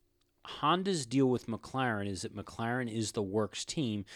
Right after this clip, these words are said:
that means even if Williams moved over to Honda, they would still be a customer team.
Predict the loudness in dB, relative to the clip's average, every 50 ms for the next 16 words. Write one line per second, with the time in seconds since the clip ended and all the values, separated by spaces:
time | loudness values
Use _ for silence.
0 | -18 -12 -4 0 0 0 2 2 0 0 0 -2 -4 -2 -2 0 0 2 2 2
1 | 0 0 2 2 4 4 4 4 4 2 0 0 0 2 4 4 4 4 2 0
2 | 2 4 4 4 4 2 -2 -2 -2 0 2 2 4 4 2 0 -2 -6 -12 -20
3 | -20 -20 -20 _ _ -6 2 6 8 8 8 8 8 6 2 0 0 -2 -4 -10
4 | -20 -20 -20 _ 0 8 10 10 10 10 8 6 6 4 6 8 8 8 8 8
5 | 4 2 2 2 2 2 2 2 0 -4 2 2 2 2 2 0 0 0 0 0
6 | -2 -2 -2 -2 0 0 0 -2 -2 -8